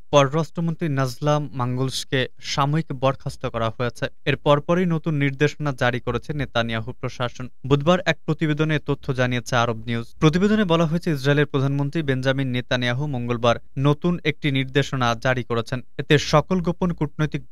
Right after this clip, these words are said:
গোপন বৈঠকের জন্য প্রধানমন্ত্রীর কার্যালয় থেকে অগ্রিম অনুমোদন নিতে বলা হয়েছে। প্রধানমন্ত্রীর কার্যালয়ের মুখপাত্র বলেন,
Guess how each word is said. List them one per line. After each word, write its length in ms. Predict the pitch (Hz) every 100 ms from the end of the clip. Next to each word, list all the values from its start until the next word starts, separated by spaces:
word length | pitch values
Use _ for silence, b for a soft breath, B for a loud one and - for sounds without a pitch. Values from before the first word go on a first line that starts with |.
| 127
গোপন 500 | 123 143 170 165 139
বৈঠকের 500 | 139 - 147 156 135
জন্য 240 | 139 147
প্রধানমন্ত্রীর 600 | - 143 135 135 131 139
কার্যালয় 460 | - 123 123 123 120
থেকে 220 | - 127
অগ্রিম 340 | 117 120 120 - -
অনুমোদন 460 | 151 151 160 160 143
নিতে 260 | 131 131
বলা 220 | 117 123
হয়েছে। 380 | 120 127 - 135 - -
প্রধানমন্ত্রীর 580 | 160 170 185 202 220 202
কার্যালয়ের 480 | 165 151 170 165
মুখপাত্র 520 | 147 151 151 170 - 147
বলেন, 340 | 147 180 170